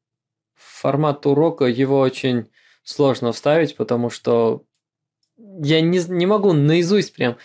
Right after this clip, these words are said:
заранее знать всё вот конкретно шаг за шагом, что я должен делать, да, то есть вот в таких вещах, то есть где именно каждая лампочка должна находиться, это не знаю.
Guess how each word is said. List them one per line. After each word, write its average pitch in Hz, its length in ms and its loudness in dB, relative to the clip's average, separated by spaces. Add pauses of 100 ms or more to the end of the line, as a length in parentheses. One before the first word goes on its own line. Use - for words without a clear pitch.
(120)
заранее 143 420 2
знать 147 240 -2
всё - 340 -4
вот 117 140 -2
конкретно 131 480 -2
шаг 135 240 -4
за - 120 -6
шагом, 147 340 -4
что - 160 -2
я 127 40 2
должен 127 340 -2
делать, 113 240 0
да, 147 120 0
то 143 120 -4
есть - 160 -8 (140)
вот - 140 -2
в - 100 -20
таких - 480 -6
вещах, - 380 -4
то - 60 -4
есть 113 120 -8 (240)
где 135 200 -2
именно 127 340 0
каждая 123 320 -4
лампочка 123 380 -6
должна 117 260 -6
находиться, 120 520 -6
это 113 220 -8 (920)
не 147 420 0
знаю. 113 460 -4